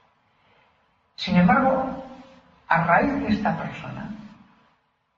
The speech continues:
ella me explicó una serie de cosas que no estaban en ningún libro y que he podido comprobar su poder. Y ella me dijo, "No, no, padre, olvídese de todo lo que hay aquí.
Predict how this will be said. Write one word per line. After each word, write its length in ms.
ella 240
me 120
explicó 440
una 180
serie 220
de 100
cosas 340
que 100
no 140
estaban 340
en 160
ningún 400
libro 480
y 200
que 440
he 80
podido 420
comprobar 840
su 400
poder. 580
Y 140
ella 140
me 120
dijo, 360
"No, 180
no, 160
padre, 320
olvídese 480
de 120
todo 280
lo 140
que 480
hay 160
aquí. 220